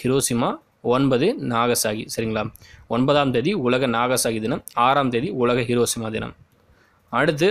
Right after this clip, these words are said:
ஆகஸ்ட் பன்னிரெண்டு சர்வதேச இளைஞர்கள் தினம். இது ரொம்ப, ரொம்ப முக்கியம். சரிங்களா? ஆகஸ்ட் பன்னிரெண்டு சர்வதேச இளைஞர்கள் தினம். அடுத்து ஆகஸ்ட் பதிமூன்று இடது கை பழக்கக்காரர்களுக்கான சர்வதேச தினம். சரிங்களா? இடது கை பழக்கக்காரர்களுக்கான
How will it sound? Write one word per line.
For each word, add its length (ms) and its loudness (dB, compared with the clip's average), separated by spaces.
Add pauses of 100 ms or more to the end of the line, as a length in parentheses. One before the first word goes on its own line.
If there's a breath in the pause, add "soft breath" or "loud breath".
(180)
ஆகஸ்ட் 320 0
பன்னிரெண்டு 420 0 (460)
சர்வதேச 640 2
இளைஞர்கள் 380 0
தினம். 160 -6 (140)
இது 160 2
ரொம்ப, 220 2
ரொம்ப 200 0
முக்கியம். 280 -8 (140)
சரிங்களா? 280 -8 (480 soft breath)
ஆகஸ்ட் 400 2
பன்னிரெண்டு 400 0 (420)
சர்வதேச 560 0 (120)
இளைஞர்கள் 420 0
தினம். 180 -4 (280)
அடுத்து 240 2 (100)
ஆகஸ்ட் 320 0
பதிமூன்று 560 2 (300)
இடது 260 4
கை 100 2 (220)
பழக்கக்காரர்களுக்கான 880 0 (240)
சர்வதேச 560 0
தினம். 260 -6
சரிங்களா? 280 -2 (320)
இடது 280 4
கை 80 4 (120)
பழக்கக்காரர்களுக்கான 760 0